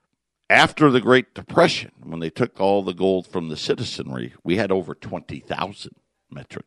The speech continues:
tons. And I told the story a bunch of times. All, all the foreign governments decided,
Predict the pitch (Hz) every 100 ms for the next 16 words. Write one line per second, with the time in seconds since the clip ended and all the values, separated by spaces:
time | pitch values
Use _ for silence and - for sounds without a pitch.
0 | - - - _ _ _ _ _ _ _
1 | _ _ _ _ _ _ _ _ _ _
2 | _ - 120 - 120 - - 110 95 82
3 | 98 - 85 - 95 92 76 - 92 110
4 | 101 92 95 113 101 - 104 95 78 85
5 | 104 98 78 - - 73 - 85 85 82